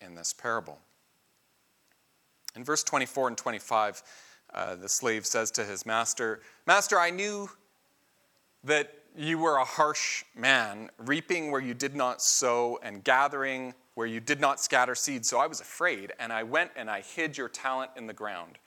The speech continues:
What is he afraid of? Well, he's afraid of his master, right? But what specifically about the master?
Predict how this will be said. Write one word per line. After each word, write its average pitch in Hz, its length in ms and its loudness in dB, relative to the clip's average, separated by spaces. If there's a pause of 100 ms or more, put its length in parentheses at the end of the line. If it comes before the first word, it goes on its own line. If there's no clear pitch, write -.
(380)
What 151 160 0
is - 140 -6
he 247 100 -8
afraid 190 440 0
of? - 420 -12 (1900)
Well, 143 80 -8
he's 233 140 0
afraid 202 260 0
of 151 80 -2
his 120 100 -8
master, 190 460 -2 (580)
right? - 260 -8 (4000)
But 127 260 -2
what 143 240 0
specifically - 720 0
about 92 240 -4
the 92 80 -16
master? 78 380 -12